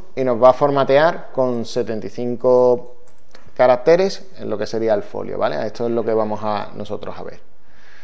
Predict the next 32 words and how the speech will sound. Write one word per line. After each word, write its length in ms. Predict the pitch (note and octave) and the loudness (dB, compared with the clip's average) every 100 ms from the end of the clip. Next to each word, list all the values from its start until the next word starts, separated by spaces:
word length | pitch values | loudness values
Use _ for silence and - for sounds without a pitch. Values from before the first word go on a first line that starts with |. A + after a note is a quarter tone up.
| - - - | -8 -8 -8
Entonces, 400 | A2+ B2 A2 G2+ - - - - | -2 -2 -2 -6 -8 -8 -8 -8
mm, 400 | - B2+ A#2+ A#2 A2+ - - - | -4 -2 -2 -2 -4 -8 -8 -4
esto 240 | C3+ D#3 | 0 2
tiene 440 | D3+ D3 C3+ B2+ - - A#2 | 4 2 2 -2 -6 -8 -2
ya 160 | A#2+ D3 | 6 8
antigua-, 460 | D#3 D3+ D3 C#3+ A2+ | 8 6 6 4 0
mm, 240 | C#3 C3 A2 | -2 -2 2
a 160 | B2 | 6
día 160 | B2+ C#3 | 8 8
de 100 | C#3+ | 10
hoy 160 | D3 | 8
no, 640 | D3 C#3 C3 B2+ B2 A#2 - - | 8 4 4 4 2 -2 -6 -4
<clears throat> 80 | - | 4
no 560 | - D#3 C#3+ A2+ B2 | 6 6 2 0 0
tiene 200 | B2+ C3 | 2 2
tampoco 360 | B2+ B2 C3 B2+ | 2 4 4 2
mucha 320 | C3 C3 C3+ | -2 0 0
utilidad 440 | B2 B2+ B2+ C3 | 2 4 6 6
que 80 | B2 | 6
digamos, 480 | C3+ D3+ F3+ F3+ F#3+ C#3 - - - - | 6 6 4 4 0 -4 -10 -10 -10 -6
en, 260 | A#2 A#2 - - | -4 -4 -6 -4
hasta 240 | A#2+ - | -2 -2
cierto 320 | B2 C3+ A#2+ A#2+ | 2 2 2 -2
sentido. 460 | A#2 G#2+ G#2+ G2 | -2 -2 0 0
Puede 240 | G#2 A#2+ C3 | 0 0 2
que 260 | C3+ B2+ | 2 2
no 140 | A#2+ A#2 | 2 0
sea 240 | B2+ B2 | 4 6
útil, 400 | C#3+ D#3 E3+ D#3 | 6 6 4 4
a 40 | |
lo 60 | B2+ | 2
mejor, 380 | A#2+ C#3 D#3+ | 0 2 2